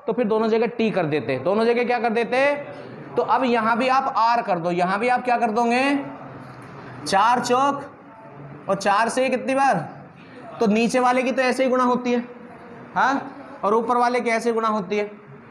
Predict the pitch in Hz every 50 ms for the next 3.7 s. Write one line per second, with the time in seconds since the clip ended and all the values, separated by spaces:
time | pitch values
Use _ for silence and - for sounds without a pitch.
0 | - - - - - - 185 185 208 226 240 233 247 247 240 240 240 214 240 247
1 | 247 240 247 233 226 202 226 208 190 185 175 190 196 196 196 233 226 208 180 185
2 | 196 190 196 190 196 190 185 196 190 190 190 190 190 196 190 180 196 196 175 -
3 | - 156 139 151 139 123 131 131 - - 123 123 131